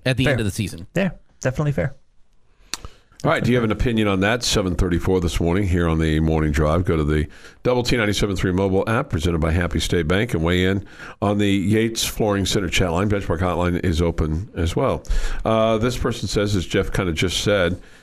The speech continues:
Speaker 3: if the past few seasons tell us anything, the East will not have a repeat winner. So if Dallas wins the East and can claim the top spot of the N F C, one win puts them in the N F C Championship game.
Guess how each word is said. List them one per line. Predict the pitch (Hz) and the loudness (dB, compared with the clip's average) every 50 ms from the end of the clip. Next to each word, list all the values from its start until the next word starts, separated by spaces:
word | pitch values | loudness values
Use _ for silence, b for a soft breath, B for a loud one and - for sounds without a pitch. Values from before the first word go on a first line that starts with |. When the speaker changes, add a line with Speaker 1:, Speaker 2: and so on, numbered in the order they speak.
| B B B - | B B B -4
Speaker 3:
if | 107 - | -2 -2
the | - | 0
past | - 127 120 110 - | 0 0 0 0 -2
few | - 110 | -2 -2
seasons | 95 - 123 113 101 101 92 - | 0 0 0 0 2 0 -2 0
tell | - 107 95 | 0 0 0
us | 85 - - | 0 0 0
anything, | 170 156 - - 78 82 87 | 0 0 0 -2 -2 0 0
the | 90 | 2
East | 92 92 101 104 - - | 2 2 2 0 0 -2
will | 92 90 | -2 0
not | 98 95 92 | 0 0 0
have | 95 92 90 | 0 2 2
a | 85 | 2
repeat | 85 92 92 87 - 101 85 | 2 2 0 2 0 0 0
winner. | 76 90 107 120 104 - 98 | 2 0 0 0 0 0 -2
So | - - 90 82 82 | 0 0 0 0 0
if | 80 - - | -2 -2 -2
Dallas | 104 95 95 92 90 87 - - | 0 0 2 2 0 -2 -2 0
wins | 107 123 135 139 - | 0 0 0 0 0
the | - 113 | -2 0
East | - 90 95 98 98 - - | 0 2 2 0 0 -2 -2
and | 95 82 - | -4 -4 -2
can | - 87 78 | -2 -4 -4
claim | - - 131 147 156 | -2 0 0 0 0
the | 139 107 | 0 0
top | - 107 98 92 90 | 0 0 0 0 -2
spot | - - 104 95 90 | -2 -2 0 0 0
of | 90 85 | 0 0
the | 90 90 | 0 0
N | 90 87 | 0 0
F | 85 | 0
C, | - - 98 90 92 92 B B B B B B B B B B B B B B B B B _ _ - | 0 0 2 2 0 0 B B B B B B B B B B B B B B B B B _ _ -2
one | 95 104 117 120 117 110 | 0 0 2 2 2 2
win | 117 123 117 107 | 2 2 0 0
puts | 98 123 110 - - | 0 -2 -2 -2 -2
them | 117 101 | -2 0
in | 101 101 101 | 0 0 0
the | 101 98 95 98 98 - - | 2 2 2 0 0 0 0
N | 101 98 | 0 0
F | 95 - | 0 -2
C | - - 90 85 | 0 0 0 0
Championship | 76 - - 135 135 120 - 82 73 - - - | 0 0 0 0 0 0 -2 -2 -2 -2 -2 -2
game. | 71 78 62 57 - | -2 -2 -2 -2 -4